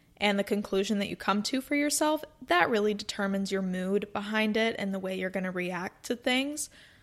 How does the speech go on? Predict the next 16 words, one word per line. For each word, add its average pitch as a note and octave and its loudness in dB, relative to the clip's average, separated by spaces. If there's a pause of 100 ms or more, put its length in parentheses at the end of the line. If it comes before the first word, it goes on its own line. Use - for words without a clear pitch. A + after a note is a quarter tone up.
(120)
So - 0
I D4+ 6
think F#4 0
it B3 2
is G3+ 0
very G3 2
important F#3+ -4
to - -10
sometimes F#3+ -2
sit - -2
yourself F#3 -2
down F#3 0
and F3+ -4
be F3+ 0
like, F#3 -4
"Okay, F#3+ -2